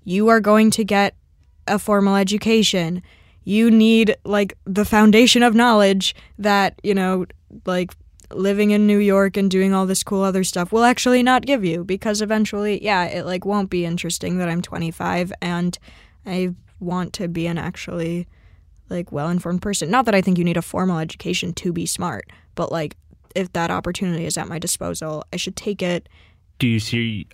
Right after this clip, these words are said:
Speaker 2: uh, yourself living a more public life or a less public life?
Speaker 1: Um, I don't know. This is, like, partially the George Saunders thing and <laughs> partially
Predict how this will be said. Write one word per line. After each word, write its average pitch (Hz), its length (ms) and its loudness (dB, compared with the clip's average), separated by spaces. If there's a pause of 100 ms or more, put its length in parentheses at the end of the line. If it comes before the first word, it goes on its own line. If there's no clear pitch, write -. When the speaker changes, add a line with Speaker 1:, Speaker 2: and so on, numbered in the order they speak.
(100)
Speaker 2:
uh, 107 180 2
yourself 101 480 -2
living 95 420 0
a 98 220 -2
more 110 560 0 (140)
public 123 320 -4
life 127 280 -2
or - 120 -4
a 98 80 0
less 98 200 0
public - 360 -10
life? - 300 -12 (120)
Speaker 1:
Um, 339 680 -6 (2750)
I 381 120 0
don't 427 200 -2
know. 220 480 -2 (160)
This 311 240 -2
is, 349 160 0
like, 294 260 4 (600)
partially 269 840 0
the 240 160 -2
George 208 380 0
Saunders 202 520 -2
thing 202 360 -2
and 185 160 -2
<laughs> - 20 2
partially 214 800 -2